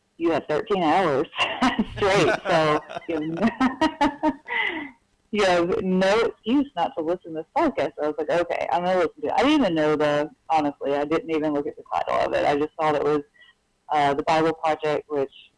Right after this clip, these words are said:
Speaker 1: they have awesome podcasts, um, and videos, but I didn't really see what the, the details were. And so I was like, "All right, you know what, Travis, I'm gonna listen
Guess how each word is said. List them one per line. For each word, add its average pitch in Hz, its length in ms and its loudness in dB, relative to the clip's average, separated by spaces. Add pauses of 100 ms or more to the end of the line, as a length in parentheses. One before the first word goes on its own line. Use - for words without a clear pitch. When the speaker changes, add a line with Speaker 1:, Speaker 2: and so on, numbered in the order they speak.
(180)
Speaker 1:
they 143 100 -4
have 139 120 -2 (140)
awesome 139 300 -2 (100)
podcasts, - 1120 -6
um, 151 440 2 (160)
and 160 120 -6
videos, 139 440 0 (680)
but 151 420 2 (220)
I 170 80 -2
didn't 175 320 0
really 151 340 2
see 147 140 -2
what 139 200 -2
the, 135 460 -2
the 170 80 -2
details 139 480 -2
were. 139 340 0 (280)
And 143 480 0
so 165 60 -4
I 165 60 0
was 175 60 0
like, 185 160 0
"All 160 140 4
right, - 240 0
you 170 100 -2
know 170 80 2
what, 170 140 2
Travis, 156 300 0 (240)
I'm 147 120 -8
gonna 170 180 -2
listen 156 320 -4